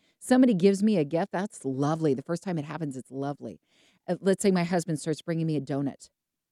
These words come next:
home every other Friday. What if he misses one of those?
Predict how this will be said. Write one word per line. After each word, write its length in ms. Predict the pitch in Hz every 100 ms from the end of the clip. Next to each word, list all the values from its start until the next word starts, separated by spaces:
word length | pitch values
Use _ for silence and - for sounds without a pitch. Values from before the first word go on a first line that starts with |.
| _ -
home 340 | 175 139 123 - 160
every 260 | 151 151
other 140 | 139 135
Friday. 360 | 139 139 127 -
What 120 | 214
if 60 | -
he 100 | 214
misses 340 | 175 - 127 -
one 120 | 110
of 80 | 95
those? 320 | 95 -